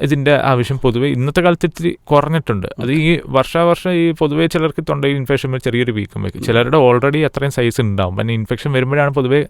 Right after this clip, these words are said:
Speaker 1: ആൾക്കാര് ശ്രദ്ധിക്കാറ്.
Speaker 2: ഓക്കെ.
Speaker 1: ആ, ടോൺസിൽ വീങ്ങിയിട്ട് നേരത്തെ അങ്ങനെ തന്നെ ആയിരിക്കും.
Speaker 2: ഉം.
Speaker 1: വലുതായിട്ട് ബുദ്ധിമുട്ടില്ല എന്നുണ്ടെങ്കിൽ നമ്മൾ പൊതുവെ അഡ്വൈസ് ചെയ്യാറില്ല.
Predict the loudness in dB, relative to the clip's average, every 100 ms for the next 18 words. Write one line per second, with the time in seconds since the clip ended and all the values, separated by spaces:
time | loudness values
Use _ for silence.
0 | -8 -20 -4 -2 2 0 2 0 -2 -2
1 | 0 0 -4 -14 -12 -14 -14 -16 -8 -2
2 | -2 0 -2 -2 -2 0 0 0 -2 0
3 | 2 2 2 2 2 2 2 2 0 -2
4 | -8 -10 -12 -2 0 4 4 4 4 2
5 | 2 2 2 0 0 0 -2 -4 -2 0
6 | 0 0 -2 -4 -2 -4 -2 -4 -8